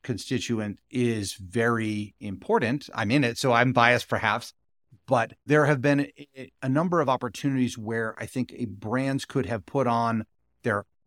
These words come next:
owner hat a little bit more or thought about things through the owner lens. A, a number of examples, right? I mean, covid was awful from a, from a, from a human perspective, and, but it created an opportunity from an industry perspective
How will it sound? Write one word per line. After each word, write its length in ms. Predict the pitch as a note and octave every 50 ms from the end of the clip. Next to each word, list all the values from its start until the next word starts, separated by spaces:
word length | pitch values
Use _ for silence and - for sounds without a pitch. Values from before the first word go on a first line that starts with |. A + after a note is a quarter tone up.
| _ - -
owner 240 | D#3+ E3 E3 E3 C3+
hat 260 | - C3 A#2+ A#2+ A#2+
a 40 | A#2
little 240 | A#2 A#2+ A#2+ A#2
bit 180 | A#2 A#2+ A2+ -
more 380 | A#2+ A#2 A2 A2 G#2+ G#2 G2+ -
or 160 | - A#2 G#2+
thought 360 | F#2+ - - D3+ C#3+ C3+ B2+
about 360 | B2+ B2 G#2 A#2+ A#2 A2+ G#2 -
things 280 | - B2 A2+ A2 -
through 200 | - - B2 A#2
the 120 | A2+ A2+ -
owner 300 | A#2 A2+ G#2+ G2+ G2+ G2+
lens. 460 | G2+ G2 F#2+ F#2 E2 E2 D#2+ - - _ _ _ _ _ _ _ -
A, 80 | C#3 - -
a 60 | - D3
number 280 | C#3+ D#3 E3+ E3 D#3+
of 80 | D3 A#2+
examples, 460 | B2+ G#2 F#2+ A#2 A2+ G#2 G#2 G#2 F2+
right? 180 | G2+ A#2 A2+ A2+
I 40 |
mean, 240 | G#2+ A#2 A2+ G#2+ G#2 _ _ _ _ -
covid 240 | - E3+ F3 E3+ D#3
was 180 | C3 B2 A#2+ -
awful 300 | - B2+ B2 - C3+ A2+
from 220 | - B2 A#2 A2
a, 160 | G#2+ G2+ G2+ -
from 220 | - B2 A2+ G#2+
a, 120 | G#2 G2 - _ _ _ _ _ _ _ _ _ -
from 140 | A#2+ A2
a 40 | G2+
human 400 | - - - D3 C3 B2+ A#2 -
perspective, 760 | - G#2+ F#2 - - - D#2+ - - - - A#1 - - - _ _ _ _ _ _ _ _ _ -
and, 520 | A#2 A2+ A2+ A2 A2 G#2+ G#2+ A2+ B2 G2
but 120 | A2 C3 B2
it 140 | B2 B2+ -
created 380 | - D3 D3+ E3 D#3+ D#3+ B2+
an 120 | C3 B2 A#2+
opportunity 540 | A#2 - A2+ A2 - - - D#3+ D3 B2
from 160 | G#2 - A2 G#2+
an 100 | A2+ D3
industry 360 | F#3+ F#3 E3+ - - C3 B2
perspective 560 | A#2+ A2 - - A2+ G2+ F2+ A2 A2 G#2